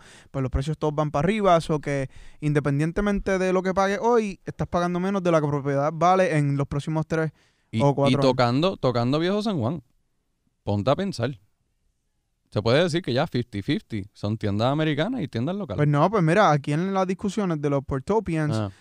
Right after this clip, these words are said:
Speaker 1: según indican los artículos, como que parte de los Puertopians están, like, ah, proponiendo construir su propia comunidad o su propia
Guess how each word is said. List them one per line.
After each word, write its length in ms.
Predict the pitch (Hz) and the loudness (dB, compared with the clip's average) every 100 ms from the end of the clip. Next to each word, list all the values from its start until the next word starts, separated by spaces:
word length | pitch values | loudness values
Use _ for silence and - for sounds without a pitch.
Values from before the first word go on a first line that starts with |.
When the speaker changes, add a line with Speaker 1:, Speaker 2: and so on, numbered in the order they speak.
| - | -14
Speaker 1:
según 360 | 147 131 147 | -10 -6 -4
indican 380 | 165 175 185 180 | -4 -6 -4 -2
los 100 | 185 | -2
artículos, 560 | 196 - 226 180 175 160 | -4 -6 -8 -2 -2 -2
como 240 | 151 143 | -4 -4
que 220 | 139 127 - _ _ _ _ | -4 -8 -10 _ _ _ _
parte 320 | - 147 - 180 | -4 -4 -2 -2
de 80 | |
los 120 | 185 175 | 0 0
Puertopians 520 | 180 180 180 180 170 | -2 -2 -2 -2 -2
están, 540 | 170 175 170 165 160 - _ | -2 -2 0 -2 -4 -8 _
like, 400 | - 147 143 - - | -2 0 0 -2 -6
ah, 500 | 147 143 135 127 123 135 _ _ - | 0 2 2 -2 -6 -12 _ _ -4
proponiendo 720 | 151 139 143 151 160 165 160 | -2 0 0 0 2 2 2
construir 400 | 160 147 143 143 | -2 0 -2 -2
su 100 | 160 | -4
propia 300 | 160 156 156 | -4 -2 -2
comunidad 480 | 165 165 156 175 - | 0 0 4 4 4
o 100 | 151 | 0
su 160 | - 139 | -2 -4
propia 480 | 143 139 156 151 | -6 -2 -2 -2